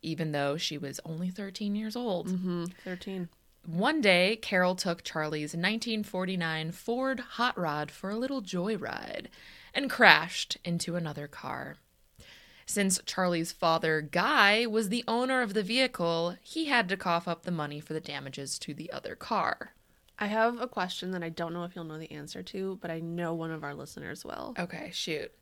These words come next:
Speaker 2: Did they have power steering in nineteen forty-nine?
Speaker 1: <gasps> I don't, I wanna say yeah.
Speaker 2: Do you think?
Speaker 1: I don't know.
Speaker 2: Because if not,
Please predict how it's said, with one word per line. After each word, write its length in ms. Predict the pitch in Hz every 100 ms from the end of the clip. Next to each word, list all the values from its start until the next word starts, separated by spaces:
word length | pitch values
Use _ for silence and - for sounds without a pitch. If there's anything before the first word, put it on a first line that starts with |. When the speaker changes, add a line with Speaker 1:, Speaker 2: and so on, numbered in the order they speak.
| _
Speaker 2:
Did 200 | 214 220
they 180 | 262 294
have 340 | 240 190 180
power 360 | - 165 160 165
steering 560 | - 151 143 135 143 -
in 160 | 160
nineteen 380 | 151 147 - 143
forty-nine? 720 | - 156 175 175 - - 214
Speaker 1:
<gasps> 1400 | 254 247 240 226 - _ _ _ _ _ _ _ _ _ -
I 440 | - - - - 320
don't, 120 | - -
I 100 | 240
wanna 220 | 381 185
say 180 | 165 151
yeah. 480 | 139 143 151 139 - 110 - - - _ -
Speaker 2:
Do 80 | 208
you 60 |
think? 420 | 190 165 190 262 - -
Speaker 1:
I 80 |
don't 140 | 180 165
know. 300 | 147 156 147
Speaker 2:
Because 260 | 190 226 208
if 180 | 233 226
not, 420 | 156 156 208